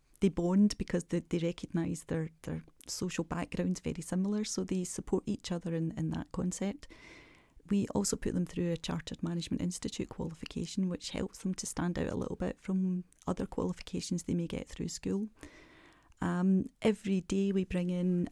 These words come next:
uh, someone from a different working sector to speak to them, to talk about the world of work that they've, they've got. But I think probably the most crucial thing, um, apart from the work experience element that they also get given, is they're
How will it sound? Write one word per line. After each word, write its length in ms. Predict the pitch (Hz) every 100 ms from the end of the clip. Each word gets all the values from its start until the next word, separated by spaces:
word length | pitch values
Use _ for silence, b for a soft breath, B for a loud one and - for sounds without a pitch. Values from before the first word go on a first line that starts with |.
| -
uh, 200 | 170 -
someone 360 | - 185 180
from 160 | 170 175
a 60 | 170
different 480 | 185 - 175 - -
working 380 | 185 - - 185
sector 480 | - - - -
to 180 | 202 -
speak 340 | - - 285 -
to 100 | 202
them, 240 | 214 262 -
to 100 | -
talk 300 | - - -
about 300 | - 175 175
the 80 | 160
world 280 | 175 175 170
of 140 | 156
work 300 | - - -
that 180 | - -
they've, 260 | 180 196 -
they've 260 | 175 180
got. 260 | - 170 - - B B B B B
But 80 | -
I 60 | 196
think 320 | - 233 - - -
probably 400 | 196 190 - 180
the 100 | 180
most 240 | 180 -
crucial 360 | - 180 - 190
thing, 460 | - 175 175 175 -
um, 320 | 165 - 160 -
apart 300 | - - -
from 220 | 175 175
the 120 | 160
work 300 | 165 170 -
experience 580 | - - 180 196 202 -
element 320 | 175 175 165
that 140 | - -
they 100 | 175
also 260 | 175 - -
get 220 | 190 -
given, 360 | 180 - 175 - -
is 160 | 190
they're 240 | - 185